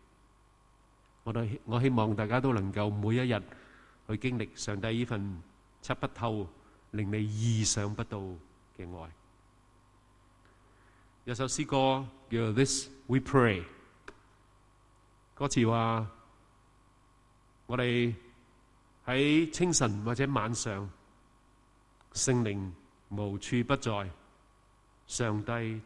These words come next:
同在，基督嘅愛環繞住我哋。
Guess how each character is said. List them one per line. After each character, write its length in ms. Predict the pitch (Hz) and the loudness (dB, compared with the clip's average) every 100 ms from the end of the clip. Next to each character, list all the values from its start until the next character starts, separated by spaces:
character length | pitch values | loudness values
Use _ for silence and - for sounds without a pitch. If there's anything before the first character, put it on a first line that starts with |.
| - | -8
同 200 | 98 87 | -8 -8
在， 260 | 107 101 95 - - _ _ _ _ _ _ _ _ _ _ _ _ _ _ _ - | -6 -6 -6 -12 -20 _ _ _ _ _ _ _ _ _ _ _ _ _ _ _ 0
基 100 | 135 | 0
督 80 | 139 | 0
嘅 140 | 135 | -2
愛 420 | 101 101 101 98 92 - _ _ _ _ _ | -4 -4 -4 -6 -10 -16 _ _ _ _ _
環 140 | 95 90 | -12 -8
繞 160 | 107 | -8
住 180 | - 92 | -6 -8
我 80 | |
哋。 60 | 92 | -10